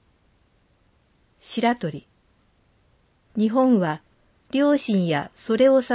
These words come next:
える保健所が非常に頑張っていますよね。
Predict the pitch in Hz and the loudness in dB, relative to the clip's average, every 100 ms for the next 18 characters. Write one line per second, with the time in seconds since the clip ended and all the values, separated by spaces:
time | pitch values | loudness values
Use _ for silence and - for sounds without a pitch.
0 | 233 240 240 240 226 226 240 240 233 220 | -2 0 2 2 0 0 0 2 2 0
1 | 160 160 _ _ _ _ 214 196 269 277 | -2 -8 _ _ _ _ -8 0 2 2
2 | 285 277 277 269 277 - - 165 180 185 | 2 2 2 2 -2 -2 -2 0 0 -2
3 | 175 160 156 170 | -4 -4 -4 -8